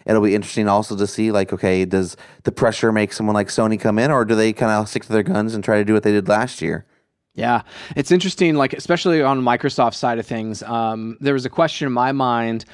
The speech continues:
Speaker 2: about, like, okay, well, they just acquired Bethesda. Bethesda used to have, like, their own press conference.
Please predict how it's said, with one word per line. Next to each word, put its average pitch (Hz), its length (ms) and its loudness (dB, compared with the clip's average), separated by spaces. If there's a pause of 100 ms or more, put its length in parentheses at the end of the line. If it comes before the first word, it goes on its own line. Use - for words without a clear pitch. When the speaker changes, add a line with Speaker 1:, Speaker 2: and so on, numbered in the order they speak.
(220)
Speaker 2:
about, 123 320 2
like, 117 200 0
okay, 131 200 -2
well, 123 120 0
they 143 120 2
just 165 160 -6
acquired 135 340 0
Bethesda. 120 540 -2
Bethesda 147 600 0
used 143 300 -4
to 143 80 -2
have, 127 540 0
like, 131 400 -2
their 120 280 0
own 240 200 4
press 127 260 -2
conference. - 640 -12